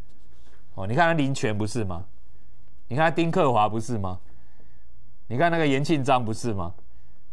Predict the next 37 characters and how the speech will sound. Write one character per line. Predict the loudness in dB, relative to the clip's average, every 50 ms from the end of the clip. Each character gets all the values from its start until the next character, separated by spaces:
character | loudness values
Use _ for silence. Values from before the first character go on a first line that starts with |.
| -4 -4 -4 -4 -4 0
你 | 2
看 | 2 4 4
很 | 4 2 4
多 | 4 4 4 4
很 | 4 2 2
多 | 2 2 2
都 | 2 2
是 | 0 0 0 0 0 0
啊。 | -2 -4 -4 -4 -4 -4 -4 -4 -4 -4 -4 -4 -2
所 | 2 2 4
以 |
这 | 4 4 2
些 | 2
卸 | 2 2 4 4 6 6
任 | 6 6 4 4
的 | 2 0
怎 | 2 2
么 | 2
样？ | 2 2
卸 | 2 0 0 2 4 4
任 | 6 6 4 4
的 | 4 4
他 | 4 4
就 | 4 2 2
是 | 2 2
在 | 2 2 2
这 | 2 2 0
很 | 0 0 0 -2 0 2
多 | 2 4 4
里 | 4 2
面 | 2 0 0 2
都 | 2 2 2
是 | 2
当 | 2 2 0 2
董 | 0 -2 -2 -2
事 | -2 -2 -2 -2
长， | -2 -2 -4